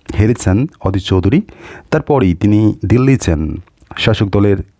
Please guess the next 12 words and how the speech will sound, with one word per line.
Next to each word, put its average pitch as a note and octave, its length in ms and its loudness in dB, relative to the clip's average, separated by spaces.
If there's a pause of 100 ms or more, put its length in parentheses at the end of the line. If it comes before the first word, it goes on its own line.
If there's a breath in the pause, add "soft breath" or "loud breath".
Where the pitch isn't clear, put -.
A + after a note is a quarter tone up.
(480)
সুপ্রিমোর D3 480 0
বিরুদ্ধে F#2 420 0
একাধিক C3+ 520 -4
অভিযোগ G2+ 340 0
নিয়ে। E2 380 2
এবং G#2 100 2 (140)
তিনি G3 320 4
এরকম D3+ 260 2
একটা C#3 160 0
অভিযোগ A2+ 340 0
তুলেছিলেন A2 400 2
যে, G2+ 360 0